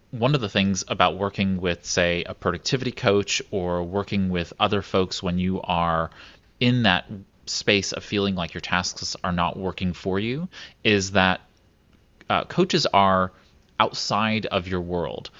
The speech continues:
So they're looking at your items with fresh eyes. And so as best as you can,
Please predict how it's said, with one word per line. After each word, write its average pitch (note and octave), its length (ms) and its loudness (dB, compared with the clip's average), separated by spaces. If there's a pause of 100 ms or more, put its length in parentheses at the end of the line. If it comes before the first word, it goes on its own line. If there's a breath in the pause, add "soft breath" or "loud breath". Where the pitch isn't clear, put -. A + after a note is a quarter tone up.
(140)
So - 180 0
they're A#2+ 160 2
looking A2+ 400 0
at - 180 -2
your F#2+ 500 0 (560)
items E2 600 -2 (500)
with A2 160 -4
fresh - 260 0
eyes. D#2 460 -4 (480 soft breath)
And A2 100 2
so A#2 140 0
as G#2 140 -2
best A#2+ 340 0
as A2 160 -2
you A2 140 -4
can, B2+ 500 -2